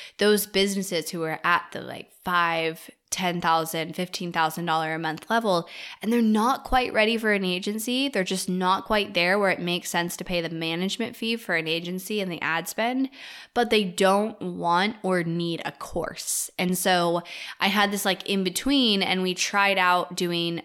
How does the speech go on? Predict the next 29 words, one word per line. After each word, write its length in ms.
um, 480
like, 120
a 80
a 60
perform 460
package, 420
we 120
called 280
it, 180
where 180
it 80
was 240
more, 480
it 60
was, 120
like, 160
less 540
ads 320
management. 520
We 100
just 280
focused 320
on 120
the 60
top 240
of 120
your 100
funnel, 400
but 280